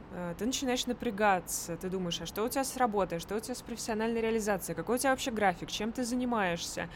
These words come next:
И я начала себе здесь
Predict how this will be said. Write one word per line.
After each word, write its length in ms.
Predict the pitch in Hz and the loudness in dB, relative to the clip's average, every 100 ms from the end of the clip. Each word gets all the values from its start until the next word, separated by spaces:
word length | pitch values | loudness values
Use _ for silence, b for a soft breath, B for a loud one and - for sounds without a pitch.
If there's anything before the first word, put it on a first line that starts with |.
| B B B - | B B B -4
И 80 | 208 | 2
я 240 | 208 285 | 8 8
начала 460 | 339 - 220 202 262 | 8 0 2 4 4
себе 400 | - 196 208 247 | 0 -2 0 0
здесь 560 | 208 180 226 240 - | -2 0 2 2 -6